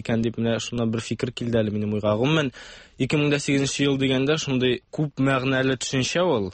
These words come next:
Хәтта менә балаларга ничек сөйләргә дигәндә дә мин уйга баттым. Мин си-, ике мең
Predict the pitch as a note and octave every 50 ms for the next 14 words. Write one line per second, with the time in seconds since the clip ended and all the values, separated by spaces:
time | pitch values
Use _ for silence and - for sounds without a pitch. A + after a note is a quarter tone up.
0 | - _ - - A#2+ A#2+ - - C3 B2+ C3+ B2+ A#2+ A#2 A#2+ A#2+ A#2+ A#2+ A#2 A#2
1 | A#2+ B2+ B2+ B2 A#2+ A#2+ A#2 - C3 - - - B2 B2 A#2+ A#2 A#2+ B2+ B2+ B2+
2 | B2+ A#2+ B2 A#2 A#2+ A#2+ A#2+ B2 C3 B2+ A#2+ - - - G#2+ G#2+ A2 A2 G2+ A2
3 | A2+ A2 A2+ A2 A2 A2 G#2+ _ - G#2+ G2 G2 - - G#2 A#2 C3+ C#3 - -
4 | C3+ B2 A2+ A2+ B2+ B2 B2+